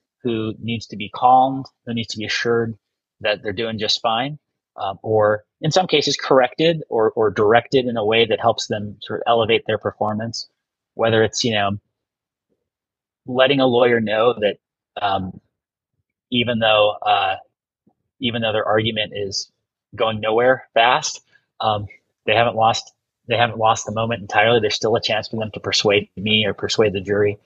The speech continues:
uh, of, you know, of, of their position. I think they're just little touches like that that, um,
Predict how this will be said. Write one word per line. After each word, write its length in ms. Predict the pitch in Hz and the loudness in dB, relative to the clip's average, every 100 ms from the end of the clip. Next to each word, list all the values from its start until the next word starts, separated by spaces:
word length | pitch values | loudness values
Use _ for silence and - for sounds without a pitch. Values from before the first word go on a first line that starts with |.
| _ _ _ | _ _ _
uh, 120 | - - | -8 -2
of, 240 | 110 - - | -2 -2 -8
you 80 | 104 | -8
know, 180 | 95 - | -8 -4
of, 120 | 113 - | -4 0
of 120 | 107 | 0
their 100 | 104 | -2
position. 560 | - 98 101 - 104 104 _ _ _ _ - | -4 -4 -4 -4 -8 -10 _ _ _ _ -2
I 60 | |
think 220 | 185 185 - | -2 -2 -4
they're 200 | 135 143 | 2 2
just 320 | 127 135 - | 2 -2 -6
little 440 | 117 135 151 151 - _ _ - | 0 2 2 0 -4 _ _ -10
touches 560 | - 139 - 117 107 | -2 -2 0 -4 -4
like 260 | 98 107 - | -2 -2 0
that 220 | 123 135 - _ _ _ _ _ _ _ | 2 2 -2 _ _ _ _ _ _ _
that, 300 | 107 113 - _ - | 0 0 0 _ -6
um, 380 | 104 98 98 | -4 -4 -8